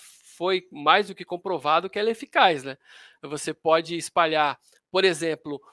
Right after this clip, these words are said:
um vídeo, é, deepfake, né, que tem muito agora, né, que é, ah, você pega um vídeo de uma pessoa e coloca um rosto de outra pessoa naquele vídeo, né? Ah, a gente tem visto vários exemplos de,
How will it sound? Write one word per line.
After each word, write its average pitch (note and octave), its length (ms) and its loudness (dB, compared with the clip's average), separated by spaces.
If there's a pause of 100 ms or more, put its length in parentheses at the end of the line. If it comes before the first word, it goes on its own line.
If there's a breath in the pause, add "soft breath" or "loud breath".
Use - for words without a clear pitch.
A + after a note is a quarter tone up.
(180 soft breath)
um A#3+ 160 -6
vídeo, C4 680 -6 (300)
é, F3 280 2
deepfake, F#3+ 680 0
né, D3+ 140 -4
que - 140 -18
tem D#3+ 180 -8
muito E3 340 -6
agora, C3+ 400 -4
né, C3+ 160 -8
que C#3 220 -10
é, C3+ 240 -2 (320 loud breath)
ah, C3+ 260 -4
você C#3 280 -8
pega D3+ 400 0
um F3 140 -4
vídeo E3+ 500 -12
de F3 80 -12
uma D3+ 120 -6
pessoa F3 560 -6 (300 soft breath)
e F3 80 -8
coloca F3 400 0
um G#3 80 -2
rosto F#3 500 -2
de D#3+ 80 -12
outra - 180 -10
pessoa D#3 360 -8
naquele F3+ 320 -8
vídeo, D#3 400 -12
né? B2+ 180 -12 (380 soft breath)
Ah, C#3+ 260 0
a C#3 60 -2
gente E3+ 220 -6
tem F3+ 120 -2
visto E3+ 320 -8
vários D#3 400 2
exemplos E3 540 -6
de, - 100 -20